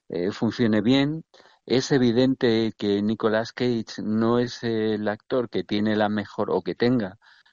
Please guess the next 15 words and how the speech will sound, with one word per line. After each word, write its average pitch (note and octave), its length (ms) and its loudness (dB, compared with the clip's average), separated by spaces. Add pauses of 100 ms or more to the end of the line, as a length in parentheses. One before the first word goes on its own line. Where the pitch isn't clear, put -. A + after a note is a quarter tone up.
la F2+ 180 -2
mejor F#2+ 380 -2
prensa G2 1160 -2
del F#2 200 0
mundo A2+ 500 -2 (400)
a F#2+ 160 -4
nivel G#2+ 800 6 (180)
<laughs> - 420 -4
estadounidense A2 1040 2
y F2+ 220 -2
a F2+ 100 -2
nivel G2+ 840 2
resto A2 420 2
del A#2 140 4
mundo, E3 440 0